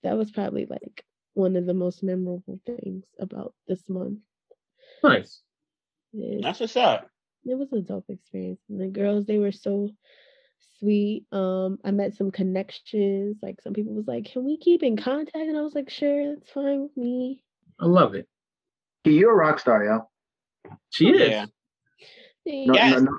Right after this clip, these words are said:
Speaker 4: no, no Roddy Ricch. You, you definitely a rock
Speaker 1: Oh, thank you.
Speaker 3: You
Speaker 1: Thank
Speaker 3: are. I gotta give you your props too.
Speaker 1: Why
Speaker 3: 'Cause
Speaker 1: do
Speaker 3: when you came on, when you came on my platform and discussed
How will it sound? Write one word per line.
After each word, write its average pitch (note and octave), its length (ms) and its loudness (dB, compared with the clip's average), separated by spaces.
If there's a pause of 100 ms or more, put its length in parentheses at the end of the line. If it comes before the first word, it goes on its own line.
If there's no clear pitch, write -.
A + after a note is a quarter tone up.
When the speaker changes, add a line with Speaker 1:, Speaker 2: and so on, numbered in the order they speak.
(120)
Speaker 4:
no, C3 140 4
no C#3 200 8
Roddy D#3+ 240 6
Ricch. A#2 300 4
You, B2+ 300 4
you C3 120 6
definitely B2 320 2
a A2+ 40 2
rock A2+ 160 2
Speaker 1:
Oh, E4+ 360 -2
thank E4+ 240 -4
you. E4+ 260 -4 (320)
Speaker 3:
You - 160 4
Speaker 1:
Thank F3 80 8
Speaker 3:
are. G3+ 220 6
I - 240 4
gotta A3+ 240 6
give G#3 200 2
you G#3 100 2
your G3+ 140 4
props F#3 460 2
too. E3+ 360 0 (440)
Speaker 1:
Why C4+ 200 2
Speaker 3:
'Cause G#3 180 6
Speaker 1:
do A#3 40 4
Speaker 3:
when D#3+ 200 4
you A3 240 2
came G3 380 2
on, E3 420 4 (300)
when D3 180 2
you G#3+ 120 0
came G3 360 4
on E3+ 220 6
my F3+ 240 6
platform E3+ 760 2
and C#3+ 140 0
discussed D3+ 720 0